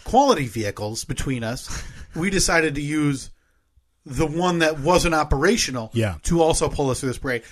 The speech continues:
Speaker 1: adding just one more little, <laughs> like, playing Jenga, right?
Speaker 2: Yeah.
Speaker 1: And you just decide one more brick right on the top.
Speaker 2: Yeah.
Speaker 1: And you're not putting that last brick on the top in the center where it'd be balanced.
Speaker 2: No.
Speaker 1: We're gonna
Speaker 2: Put it
Speaker 1: place
Speaker 2: on the side.
Speaker 1: a cinder block on the side by having you,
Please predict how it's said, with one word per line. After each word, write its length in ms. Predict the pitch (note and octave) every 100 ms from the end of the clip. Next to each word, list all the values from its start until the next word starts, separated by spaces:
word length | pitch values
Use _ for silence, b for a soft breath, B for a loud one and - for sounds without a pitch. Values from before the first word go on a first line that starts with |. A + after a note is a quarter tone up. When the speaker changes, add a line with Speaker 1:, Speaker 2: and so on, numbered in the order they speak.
| B B
Speaker 1:
adding 320 | G#3 G3 E3
just 220 | G#3 -
one 320 | E3+ D4+ D4
more 260 | B3+ A#3+ A3
little, 380 | G#3 G#3 G3 - b b
<laughs> 200 | b _
like, 320 | G3 - - _ - G3+ -
playing 280 | - A3+ F3+
Jenga, 420 | B2 E3 D3+ G#2+ F#2+
right? 260 | B2+ C3+ C3
Speaker 2:
Yeah. 220 | A2+ G2
Speaker 1:
And 220 | D#3+ D#3
you 80 | E3+
just 240 | E3 E3+
decide 560 | F3 - D#3+ D3+ D3 C#3 _
one 400 | C3 C#3+ G3 F3+
more 160 | F3+ E3
brick 400 | C3 A2 - - b b b -
right 320 | A2+ B2+ D#3+
on 120 | G3
the 60 | F#3+
top. 280 | D3 C3 D#3+
Speaker 2:
Yeah. 220 | C3+ G#2 -
Speaker 1:
And 120 | E3+
you're 80 | D#3+
not 120 | A3 A#3
putting 220 | A#3 G#3+
that 180 | G#3 F3+
last 260 | F#3+ F3+
brick 160 | G3 F3+
on 80 | F3
the 60 |
top 280 | D#3 E3+ E3
in 80 | E3+
the 60 | C#3
center 380 | - D#3 F3 F3+
where 120 | D#3
it'd 100 | C#3
be 80 | C#3
balanced. 460 | B2+ C3+ D#3+ G3 - B B
Speaker 2:
No. 240 | A2+ F#2+
Speaker 1:
We're 140 | F2+ D3
gonna 260 | E3+ D#3
Speaker 2:
Put 40 | D#3+
it 160 | _
Speaker 1:
place 320 | - E3+ D3 B2+
Speaker 2:
on 60 |
the 60 | A2
side. 240 | - G2 -
Speaker 1:
a 100 | C#3
cinder 420 | - A#3 B3+ A3
block 380 | F3 F3 E3+ D#3+
on 160 | D#3
the 80 | C#3+
side 460 | C3 C3 A2+ A2 A2
by 80 | A#2
having 380 | B2 B2+ C3+
you, 280 | C#3+ C#3 C3+